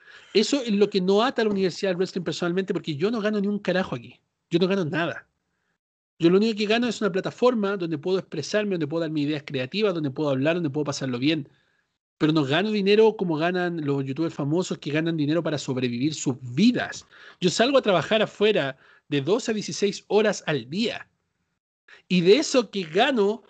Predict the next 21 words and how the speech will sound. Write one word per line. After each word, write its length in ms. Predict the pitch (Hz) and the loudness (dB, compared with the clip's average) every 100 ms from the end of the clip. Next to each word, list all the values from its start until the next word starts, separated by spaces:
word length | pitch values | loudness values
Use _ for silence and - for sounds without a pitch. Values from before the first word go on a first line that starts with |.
| _ | _
me 220 | - 170 170 | -10 -6 -2
gasto 340 | 202 240 - | -2 -4 -4
la 160 | 262 208 | -6 -4
plata 540 | 226 269 220 214 - | -4 -2 -2 -4 -6
casi 260 | 202 190 208 | -8 -8 -8
en 140 | 170 | -10
puras 260 | 185 269 269 | -8 -8 -6
cosas 320 | - 262 262 | -6 -4 -4
de 80 | 214 | -4
W 340 | 175 220 226 226 | 2 2 2 0
W 320 | 214 208 202 | 0 0 -2
E. 220 | 285 - _ _ _ _ _ _ | -2 -6 _ _ _ _ _ _
Mientras 380 | - 226 262 277 | 0 0 0 -2
que 100 | - | 0
los 100 | 240 | -2
creadores 400 | - 208 214 247 | 2 4 4 4
de 60 | 226 | 2
contenido 420 | 214 - 202 226 | 0 0 0 0
que 60 | 202 | -2
ustedes 420 | - 226 240 196 | 0 2 4 2
ven 320 | 240 226 190 | 0 0 -4